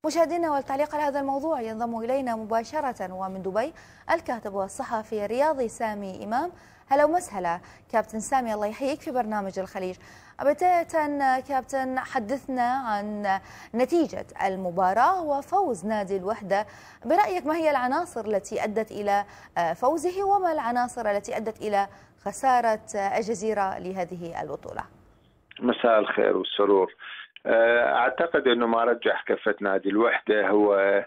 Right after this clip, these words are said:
Speaker 2: آه، اللعب بتركيز تام وبدون ارتكاب أخطاء. الوحدة،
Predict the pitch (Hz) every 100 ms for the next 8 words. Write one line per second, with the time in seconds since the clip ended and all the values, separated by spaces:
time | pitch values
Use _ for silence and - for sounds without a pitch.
0 | - - - - _ - 101 101 104 -
1 | 120 123 123 113 107 107 - 101 - 104
2 | 95 - 107 110 110 98 98 98 98 95
3 | - 101 104 101 95 - - - 92 -
4 | - - 90 82 - _ _ - - -
5 | - 107 107 120 - - 139 156